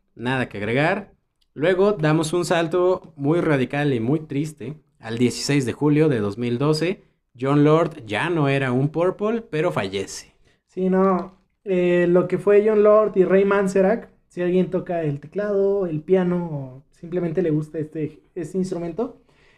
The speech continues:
Speaker 2: pues ellos dos fueron como que los únicos, ahora sí que, eh, no sé,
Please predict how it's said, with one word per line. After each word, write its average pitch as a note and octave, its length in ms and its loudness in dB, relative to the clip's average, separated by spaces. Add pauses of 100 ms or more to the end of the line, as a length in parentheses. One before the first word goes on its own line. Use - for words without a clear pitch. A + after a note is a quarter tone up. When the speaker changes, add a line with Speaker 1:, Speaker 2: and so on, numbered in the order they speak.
(140)
Speaker 2:
pues F#3 160 -2
ellos G#3+ 220 6
dos G#3+ 160 2
fueron G#3 240 4
como F3+ 240 2
que E3 140 -2
los E3 400 0
únicos, F#3 1000 0 (460)
ahora F3+ 140 -2
sí G3 160 -4
que, E3+ 680 4 (400)
eh, E3 800 2
no F3 120 0
sé, E3 360 -4